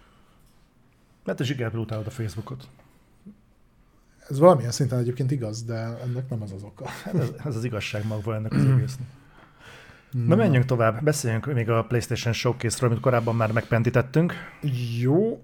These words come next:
Speaker 2: ö, volt itt egy, egy nagyon-nagyon Conteo jellegű dolog, ez meg pedig az, hogy, ö, a hét elején lehozták, hogy, ö,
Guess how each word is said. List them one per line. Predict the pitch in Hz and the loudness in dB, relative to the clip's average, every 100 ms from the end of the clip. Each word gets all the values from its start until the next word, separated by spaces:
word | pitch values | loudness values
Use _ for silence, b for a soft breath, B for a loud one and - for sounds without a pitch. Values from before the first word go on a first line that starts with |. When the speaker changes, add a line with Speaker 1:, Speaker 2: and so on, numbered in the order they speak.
| - | -4
Speaker 2:
ö, | 156 135 131 127 123 123 120 | 0 4 4 4 4 0 2
volt | 143 165 160 | 6 6 6
itt | 143 - | 0 0
egy, | 131 131 B B B B B _ _ _ _ _ _ | 0 0 B B B B B _ _ _ _ _ _
egy | 123 | -2
nagyon-nagyon | 135 151 143 135 131 | 6 8 8 6 2
Conteo | 131 139 131 127 123 | 2 0 2 2 4
jellegű | 123 123 120 | 4 2 0
dolog, | 117 139 165 170 160 - | 0 6 8 8 4 -4
ez | 131 | -4
meg | 135 131 127 | -2 -2 -2
pedig | - 123 | -2 0
az, | 135 131 131 - B B B B B B | 2 4 2 -2 B B B B B B
hogy, | - 117 117 | -2 0 2
ö, | 120 | 2
a | 120 117 | 0 -2
hét | 110 151 151 | 2 4 4
elején | 131 123 123 | 4 4 2
lehozták, | 131 117 - - 123 151 147 - - - _ _ - b b b b | 2 0 -4 -4 -2 -4 -6 -14 -20 -20 _ _ -20 b b b b
hogy, | _ 120 117 110 | _ -4 -2 -2
ö, | 113 110 | -2 -4